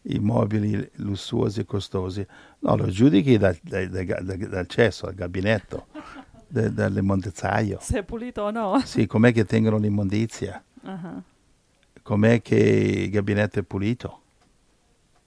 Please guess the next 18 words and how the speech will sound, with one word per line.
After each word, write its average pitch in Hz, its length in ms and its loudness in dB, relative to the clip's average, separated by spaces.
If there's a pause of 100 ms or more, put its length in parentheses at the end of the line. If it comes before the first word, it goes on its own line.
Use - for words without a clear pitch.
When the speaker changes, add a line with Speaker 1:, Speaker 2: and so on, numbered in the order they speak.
(640)
Speaker 2:
Sì. 101 180 -4
Speaker 1:
Eh, 98 280 -6 (120)
sfavillante, 101 1080 0 (440)
che - 140 -8
c'è - 180 -4
tutto 117 340 -2
quello 101 180 -2
che 98 100 -4
ti 92 120 -8
serve, 104 560 2 (420)
asciugamani 98 560 -2
di 92 100 -4
scorta, 107 560 0
carta - 300 -4
igienica 95 360 -4
di 90 120 -6
scorta, 98 720 -2 (560)
eh, 101 540 -8